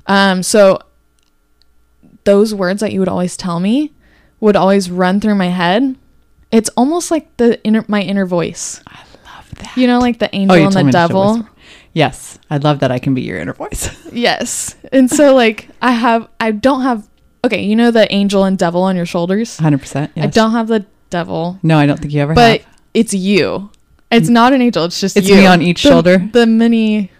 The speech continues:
Speaker 1: version of you.
Speaker 2: <laughs>
Speaker 1: So I always was like, y-, your voice would pop in and be like, "Don't compare yourself to anyone except yourself." Like, you
Speaker 2: Yes.
Speaker 1: should be
Speaker 2: You should only be in competition with yourself.
Speaker 1: Yes.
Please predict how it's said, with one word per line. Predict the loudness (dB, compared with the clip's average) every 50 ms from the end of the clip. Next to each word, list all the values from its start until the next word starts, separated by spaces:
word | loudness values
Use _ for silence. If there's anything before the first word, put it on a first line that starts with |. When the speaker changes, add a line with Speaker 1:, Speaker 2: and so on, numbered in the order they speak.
| _ -10
Speaker 1:
version | -6 -4 -2 -2 -2 -2 -2 -2 -2
of | 2 4 4 4
you. | 2 2 2 2 2 2 0 -2
Speaker 2:
<laughs> | -8 -16 -20 -20 _ -18 -10 -4 -2 -2 -2 -2 -4
Speaker 1:
So | -2 2 4 4
I | 6 4 4
always | 2 0 2 2 2 2 2 0
was | -2 -2 -2
like, | -2 -2 -2 -4 -6 -16 _ _ _ _ _ _ _ _ _ _ _ _ _ -6
y-, | -4 -2 -2 -2 -2
your | 0 2 2
voice | 2 2 0 0 0 -2
would | -4 -4
pop | -2 -4 -2 -2
in | -4 -4
and | -4 -4 -4
be | -4 -4
like, | -4 -6 -6 -4
"Don't | -2 0 0 0 -2
compare | -2 -4 -2 -4 -4 -2 -2 -2
yourself | -2 -2 -4 -4 -6 -6 -8 -8
to | -12 -12 -10
anyone | -6 -6 -4 -2 -2 -2 -2 -4 -4 -6 -8 -10 _ _ _
except | -12 -10 -10 -6 -4 -2 -2 -2 -4 -6 -12
yourself." | -12 -8 -6 -4 -2 -2 -4 -6 -10 -14 -12
Like, | -10 -10 -10 -12 -16 _ _ _ _ _ _ _ _ _ _ _ _
you | -6 -2 2
Speaker 2:
Yes. | 2 4 4 6 4 4 2
Speaker 1:
should | 2 2 2 2 2 2 0 -2 -4
be | -4 -2 -2 -2 -2 -2 -4 -4 -2 -2
Speaker 2:
You | 0
should | 2 2 2 2 2
only | 2 4 4 4 4 4
be | 4 2
in | 2 2
competition | 0 0 -2 -2 -2 -2 -2 -2 -2 0 -2
with | -2 -2
yourself. | -2 -4 -4 -4 -6 -6 -6 -8
Speaker 1:
Yes. | -6 -2 0 0 0 0 -2 -8 -10 -10 -10 -10 -12